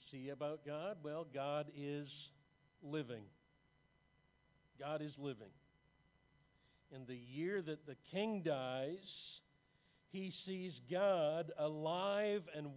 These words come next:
well and seated on the throne. Every single person alive on the planet today, seven point four billion,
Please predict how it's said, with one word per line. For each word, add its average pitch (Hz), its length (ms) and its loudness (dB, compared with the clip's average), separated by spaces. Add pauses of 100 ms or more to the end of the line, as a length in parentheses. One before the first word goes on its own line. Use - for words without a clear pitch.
well 165 560 6 (240)
and 147 120 -4 (200)
seated 208 320 -2
on 185 180 2
the 185 80 0
throne. 170 480 4 (1900)
Every 165 380 -4
single 190 300 -2
person 180 640 -2
alive 147 540 -2
on 165 100 0
the 147 80 -2
planet 165 480 -2 (100)
today, 135 560 -2 (2000)
seven 160 580 0
point 156 380 -2 (1200)
four 156 180 2
billion, 175 400 -2